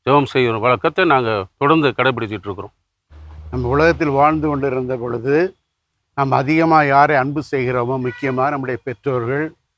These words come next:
Speaker 2: உற்றார் உறவினர், உடன் பிறந்தோர், அவர்களை நினைத்து அவர்கள் ஒருவேளை உத்தரிய ஸ்தலம் அது மாதிரி இடத்தில் இருந்தால் அவர்கள் விரைவாக இறைவன் அவர் பாவங்களை மன்னித்து விண்ணகத்தில் எடுத்துக்கொள்ள வேண்டும் என்பதற்காக நாம் கல்லறைகளுக்கு சென்று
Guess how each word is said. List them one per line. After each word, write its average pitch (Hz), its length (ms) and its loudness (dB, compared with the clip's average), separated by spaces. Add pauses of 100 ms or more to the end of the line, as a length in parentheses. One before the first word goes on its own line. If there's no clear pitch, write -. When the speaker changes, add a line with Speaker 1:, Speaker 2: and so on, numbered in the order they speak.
(160)
Speaker 2:
உற்றார் 139 400 2
உறவினர், 131 560 -2
உடன் 135 340 -4
பிறந்தோர், 123 500 -4 (600)
அவர்களை 139 520 2
நினைத்து 151 680 -2 (380)
அவர்கள் 147 320 2
ஒருவேளை 143 680 0 (800)
உத்தரிய 151 340 2
ஸ்தலம் 147 360 -2
அது 131 160 -4
மாதிரி 143 220 0
இடத்தில் 131 360 -4
இருந்தால் 127 480 -4
அவர்கள் 139 280 -4
விரைவாக 131 560 -2
இறைவன் 131 360 -4
அவர் 127 280 -6
பாவங்களை 120 460 -4
மன்னித்து 120 640 -8 (300)
விண்ணகத்தில் 143 440 -4
எடுத்துக்கொள்ள 135 580 -6
வேண்டும் 127 460 -6
என்பதற்காக 123 600 -4
நாம் 151 200 -4
கல்லறைகளுக்கு 135 760 -6 (320)
சென்று 139 560 -6